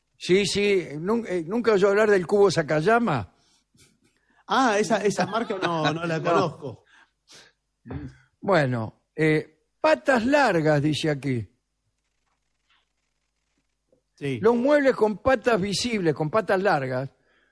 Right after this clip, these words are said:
Speaker 1: ayudarán a crear la sensación de espacio. Evita sillones o mesas que estén pegadas al suelo,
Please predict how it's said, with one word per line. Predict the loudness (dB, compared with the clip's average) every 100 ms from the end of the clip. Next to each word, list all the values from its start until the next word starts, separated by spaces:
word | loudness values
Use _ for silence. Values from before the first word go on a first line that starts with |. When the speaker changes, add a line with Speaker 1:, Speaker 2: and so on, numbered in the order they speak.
| _ _
Speaker 1:
ayudarán | 0 2 4 4 4 2 0
a |
crear | 2 2 4 2
la | 0
sensación | 0 0 0 0 0
de | 0
espacio. | 0 0 0 -2 -4 -4 -6 _ _ _ _ _
Evita | 0 2 2 2 0
sillones | -2 0 0 0 -4
o | -4
mesas | -2 -2 -2 -2 -2 -2 -8 _ _ _ _
que | -10
estén | 0 0 0
pegadas | 0 2 2 2
al | -2
suelo, | 0 0 0 -2 -6 -6